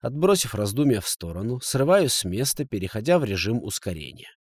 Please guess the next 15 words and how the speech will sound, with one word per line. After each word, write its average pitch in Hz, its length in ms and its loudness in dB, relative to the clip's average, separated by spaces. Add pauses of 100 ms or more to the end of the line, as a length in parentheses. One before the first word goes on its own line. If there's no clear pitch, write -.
(380)
Два 98 300 2
шага 120 400 4
до 110 100 0
синтезатора 104 760 0
пищи, 123 460 0
у 117 100 -2
которого 147 460 2
всё 127 220 0
ещё 113 180 0
стоит 95 320 -4
Змей, 107 420 -2 (360)
повернувшись 147 680 2
ко 110 140 -4
мне 95 180 -2
спиной. 90 540 -6